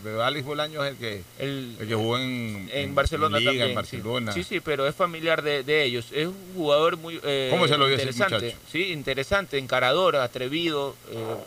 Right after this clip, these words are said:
Speaker 2: me parece que mejor se lo viera del perfil contrario a él. Él jugó por, de puntero derecho, por volante derecho. Y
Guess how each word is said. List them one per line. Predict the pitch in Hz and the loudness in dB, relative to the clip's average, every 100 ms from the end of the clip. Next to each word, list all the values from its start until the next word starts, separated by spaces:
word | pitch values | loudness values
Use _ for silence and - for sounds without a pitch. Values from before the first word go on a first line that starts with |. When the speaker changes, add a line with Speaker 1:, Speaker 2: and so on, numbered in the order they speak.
| - - | -16 -12
Speaker 2:
me | 131 | -8
parece | 120 131 143 180 | 0 2 2 0
que | - 151 131 | -2 -2 -2
mejor | 127 123 151 180 | -4 -4 4 4
se | - 151 | 4 -2
lo | 139 | 0
viera | 139 156 160 156 | 0 2 4 2
del | 117 123 117 | 0 -2 -2
perfil | 107 117 - 151 | -2 -6 -4 -8
contrario | 135 131 120 151 143 127 | -4 -6 0 2 2 4
a | 147 | 2
él. | 135 | 2
Él | 135 | -4
jugó | 135 147 139 - 127 | -4 -2 -2 -4 -6
por, | 120 117 110 107 98 104 | -4 -2 -4 -6 -10 -6
de | 110 98 104 | -6 -6 -10
puntero | - 110 123 123 120 113 | -12 -10 -6 -2 -2 -2
derecho, | 104 117 139 117 123 113 | -4 -2 -2 -4 -10 -10
por | 107 98 | -10 -8
volante | 107 117 113 | -6 -6 -4
derecho. | 110 120 123 - 123 - - - - - - | -4 -2 -4 -6 -10 -12 -20 -20 -20 -20 -10
Y | 107 107 107 107 104 101 98 95 | -6 -6 -4 -4 -4 -6 -6 -8